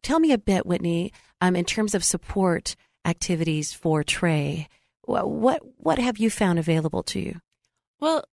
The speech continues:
Speaker 2: they do parent training.
Speaker 1: Mm-hmm.
Speaker 2: And 'cause, okay, we're all parents. I have five children. He was my fourth, so I didn't think I really needed parent training. But it's amazing to see. So they do potty training. That's a really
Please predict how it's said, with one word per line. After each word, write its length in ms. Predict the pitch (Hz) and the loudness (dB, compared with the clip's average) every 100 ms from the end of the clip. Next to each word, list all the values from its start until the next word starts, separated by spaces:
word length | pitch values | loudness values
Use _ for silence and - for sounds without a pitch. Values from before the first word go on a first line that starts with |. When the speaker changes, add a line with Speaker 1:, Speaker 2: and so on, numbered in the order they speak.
| _ - | _ -2
Speaker 2:
they 160 | 320 | 0
do 220 | 277 403 427 | 2 2 2
parent 360 | - 202 202 - | 2 2 -2 -4
training. 500 | - 160 - - 196 - | -6 -6 -6 -10 -12 -6
Speaker 1:
Mm-hmm. 260 | 185 170 190 - _ _ | -4 -4 -6 -10 _ _
Speaker 2:
And 400 | 202 196 190 190 - _ _ _ _ _ _ - | 0 2 0 -4 -10 _ _ _ _ _ _ -10
'cause, 260 | 262 - _ - | -8 -10 _ -12
okay, 260 | 180 - 185 | -12 -8 -6
we're 100 | 165 | -6
all 100 | 160 | -6
parents. 560 | - 165 170 165 - - - | -6 -6 -6 -8 -12 -16 -12
I 60 | 190 | -8
have 240 | - 175 | -4 -4
five 220 | - 170 - | -4 -8 -4
children. 340 | 175 180 196 | -4 -2 -2
He 140 | 254 | -2
was 140 | 214 208 | -2 -2
my 120 | 160 | -6
fourth, 460 | - 226 220 214 - | -2 0 2 0 -4
so 140 | 220 | 0
I 80 | 220 233 _ _ _ - | 0 -2 _ _ _ 2
didn't 200 | 262 233 | 4 4
think 140 | 285 | 4
I 40 | 269 | 4
really 240 | 240 214 | 4 2
needed 300 | 180 170 214 | 0 -2 -2
parent 200 | 240 214 | -2 -2
training. 300 | 220 202 220 - _ _ _ _ _ _ _ | -2 -2 -2 -6 _ _ _ _ _ _ _
But 100 | 226 | 0
it's 180 | 233 233 | 2 2
amazing 560 | 247 233 208 208 214 214 | 2 4 2 2 0 0
to 140 | 233 | -2
see. 360 | - - 180 156 | -2 0 -2 -2
So 140 | - 202 | -2 0
they 120 | 202 | 0
do 120 | 185 | 0
potty 380 | - - 156 - | -4 -8 -8 -10
training. 540 | - - - 214 240 - _ | -10 -6 -4 -4 -6 -12 _
That's 240 | 196 185 202 | -4 -2 -4
a 120 | 175 190 - | -6 -10 -4
really 360 | 202 190 170 | 0 2 0